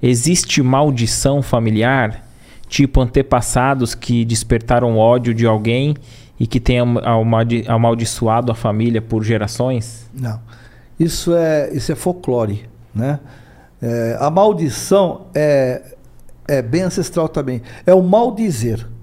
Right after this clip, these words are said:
Speaker 2: né? Não existe, não. O que exi-, e-, isso de maldição, como é o nome dela?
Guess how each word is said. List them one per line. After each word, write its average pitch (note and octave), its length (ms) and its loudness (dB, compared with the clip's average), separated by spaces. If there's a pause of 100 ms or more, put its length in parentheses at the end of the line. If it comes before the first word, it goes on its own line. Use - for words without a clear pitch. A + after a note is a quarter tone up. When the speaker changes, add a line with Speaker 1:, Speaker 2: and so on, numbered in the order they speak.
(520)
Speaker 2:
né? D3 240 -2 (580)
Não F#3 140 2
existe, F3+ 580 -2
não. A#2+ 240 -4 (240)
O E3 120 0
que - 160 -2
exi-, E3+ 200 0
e-, G3+ 320 0
isso A3 200 -2
de F#3 100 2
maldição, D#3 480 -2
como D#3 140 -6
é C#3+ 40 0
o C#3 40 0
nome C#3 100 -4
dela? A#3+ 240 -2